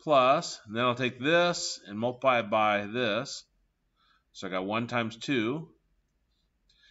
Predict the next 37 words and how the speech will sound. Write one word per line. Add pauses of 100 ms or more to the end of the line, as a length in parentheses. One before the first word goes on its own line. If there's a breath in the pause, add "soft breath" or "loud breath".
(220 soft breath)
And
then
I'll
take,
uh,
whatever
digit
I
have
here
and
multiply
by
this
number. (1800)
So
I
got
one
times
one. (1500 soft breath)
Now
this,
uh,
in
case
you're
wondering,
is
an
example
of
how
to
go
from
binary